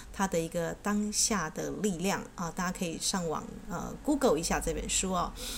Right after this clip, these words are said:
那因为书籍的内容还蛮多的，我就摘要啊，就是这，这本书为什么会让我非常的喜欢哦？啊，喜欢到什么程度呢？喜欢到我会把书中的某一段哦，抄起来呢，当成是我的一个日常的一个笔记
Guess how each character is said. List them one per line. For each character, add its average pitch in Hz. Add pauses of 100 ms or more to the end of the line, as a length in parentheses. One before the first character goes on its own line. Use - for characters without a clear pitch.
(180)
那 202
因 262
为 302
书 -
籍 277
的 233
内 247
容 185
还 180
蛮 175
多 190
的， 180
我 151
就 180
摘 170
要 196
啊， -
就 170
是 165
这， 302 (140)
这 349
本 285
书 220
为 220
什 208
么 156
会 180
让 165
我 -
非 180
常 175
的 185
喜 -
欢 165
哦？ 156 (300)
啊， 202
喜 202
欢 285
到 294
什 233
么 175
程 180
度 202
呢？ 185
喜 170
欢 196
到 196
我 156
会 202
把 175
书 214
中 220
的 196
某 156
一 160
段 208
哦， 151 (320)
抄 311
起 269
来 156
呢， 180
当 226
成 190
是 214
我 160
的 -
一 156
个 151
日 190
常 160
的 156
一 156
个 147
笔 160
记 214